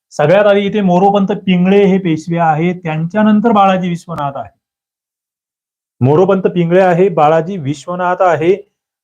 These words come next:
आणि नंतर मग बाळाजी बाजीराव आहे, नंतर बाळाजी बाजीराव आहे आणि नंतर मग ती दोघं जण जे तुम्हाला मी बोललो की सवाई माधवराव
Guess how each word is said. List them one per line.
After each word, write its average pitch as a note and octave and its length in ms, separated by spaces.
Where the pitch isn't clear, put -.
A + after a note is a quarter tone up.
आणि C#3 200
नंतर F#3+ 480
मग A3+ 140
बाळाजी G3 340
बाजीराव D#3 460
आहे, G#2 340
नंतर C#3 340
बाळाजी C3+ 320
बाजीराव A#2 300
आहे A2+ 220
आणि C3+ 120
नंतर B2+ 240
मग B2+ 120
ती B2 100
दोघं A2 260
जण A#2+ 240
जे A#2+ 160
तुम्हाला - 480
मी A2 100
बोललो A#2 280
की A2+ 120
सवाई A#2 400
माधवराव A2+ 680